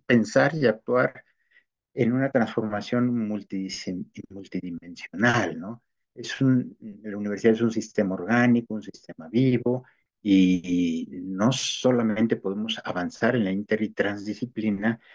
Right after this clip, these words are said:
solamente cambiando un currículum o llevando a los alumnos fuera de la universidad, sino tiene que abordarse el problema en torno a sus políticas, su organización, el financiamiento,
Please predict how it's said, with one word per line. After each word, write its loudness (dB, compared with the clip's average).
solamente 0
cambiando -4
un -8
currículum -2
o -8
llevando 2
a 4
los -4
alumnos -4
fuera 4
de 0
la -6
universidad, -2
sino -10
tiene -6
que 4
abordarse 2
el -12
problema -4
en -12
torno -10
a -16
sus -20
políticas, -6
su -6
organización, -4
el -2
financiamiento, -2